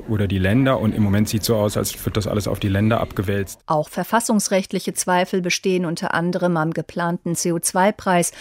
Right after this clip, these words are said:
Speaker 2: den die Bundesregierung als nationalen Emissionshandel bezeichnet. Vor allem die Grünen sprechen hingegen von einer verkappten Steuer. Der Bund dürfe aber nicht einfach neue Abgaben erfinden. Allerdings sind den Ländern die Hände gebunden,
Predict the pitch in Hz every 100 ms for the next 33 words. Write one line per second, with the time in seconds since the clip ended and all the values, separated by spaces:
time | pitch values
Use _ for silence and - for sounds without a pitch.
0 | - - 190 180 180 185 202 - 180 190
1 | 180 175 - 175 - 185 180 - 175 165
2 | 160 151 160 175 - 202 180 156 151 143
3 | 139 135 135 156 - - - - - -
4 | - - - - - 147 143 175 175 190
5 | 226 220 - - 170 175 175 170 170 170
6 | 180 160 165 165 - - - - _ 170
7 | - 220 226 180 - - - - - 180
8 | 185 185 - 175 165 170 165 175 180 -
9 | 165 165 165 - 165 160 160 202 - 170
10 | 143 151 147 - 147 143 - - - _
11 | - - - 190 185 175 226 - - -
12 | 196 202 190 175 175 170 175 196 190 190
13 | 165 160 160 175 175 190